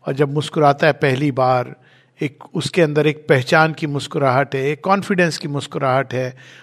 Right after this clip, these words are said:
उसके अंदर भय नहीं है किसी प्रकार का,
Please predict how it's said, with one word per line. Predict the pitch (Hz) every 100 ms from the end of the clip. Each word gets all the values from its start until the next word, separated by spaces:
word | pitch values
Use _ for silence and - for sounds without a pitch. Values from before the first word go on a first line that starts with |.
| _ 180
उसके | - 214
अंदर | 214 214
भय | 139 156 208
नहीं | 208 196
है | 165
किसी | 147 135 160
प्रकार | 147 131 139 131
का, | 135 127 -